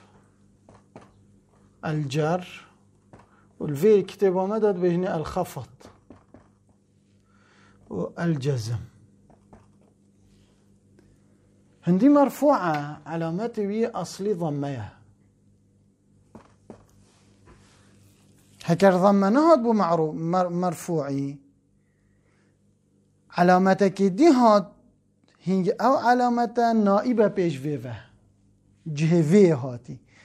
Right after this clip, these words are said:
ني أصلية. مثلًا ما هي الألف مثنى دا علامة رفعها. الواو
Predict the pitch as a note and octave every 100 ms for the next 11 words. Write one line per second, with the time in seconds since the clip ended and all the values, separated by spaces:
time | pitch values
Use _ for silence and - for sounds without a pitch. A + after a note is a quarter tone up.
0 | _ E3+ F#3 C4+ C4 - E3 - D3+ C3+
1 | A2+ _ _ _ _ _ _ - F#3+ F3
2 | G#3 G3+ G3+ G3 G3+ G3+ G3 A3+ A#3+ -
3 | _ _ _ _ _ _ _ - F#3 -
4 | A3+ G3 E3+ - - - _ _ _ _
5 | _ _ - - _ _ _ _ _ -
6 | F3+ E3+ F#3 F#3+ G3+ G3+ D#3 D#3+ E3+ -
7 | _ _ _ _ _ - E3+ E3+ E3+ E3
8 | E3 C#3 B2+ - C3 B2+ - _ _ _
9 | _ _ _ _ _ - - - _ -
10 | G3 G3 F#3+ A3 G#3 G#3